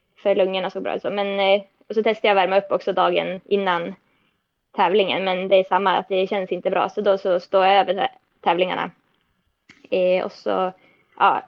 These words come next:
reste vi hem till Sverige. Och då hade jag,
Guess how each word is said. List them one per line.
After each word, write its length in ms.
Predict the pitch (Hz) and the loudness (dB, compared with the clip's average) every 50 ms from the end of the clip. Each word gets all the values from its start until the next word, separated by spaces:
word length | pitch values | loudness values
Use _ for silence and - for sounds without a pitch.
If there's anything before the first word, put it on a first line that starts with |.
| _ _ _ - | _ _ _ -6
reste 380 | - 214 208 202 202 - 226 202 | 0 2 2 2 0 0 -2 0
vi 160 | 202 196 196 | 2 2 2
hem 260 | 214 202 214 208 202 | 2 2 -2 -4 -4
till 160 | - 196 202 | -6 -6 -4
Sverige. 440 | - 214 202 190 196 185 190 208 208 - _ _ _ _ _ _ _ _ _ | -2 0 0 2 2 2 2 0 -2 -6 _ _ _ _ _ _ _ _ _
Och 120 | - 202 208 | -4 -2 0
då 120 | 226 233 226 | 0 2 2
hade 260 | 220 214 202 185 202 | 2 0 2 2 2
jag, 380 | 190 190 185 185 180 185 202 | 4 4 6 6 4 4 2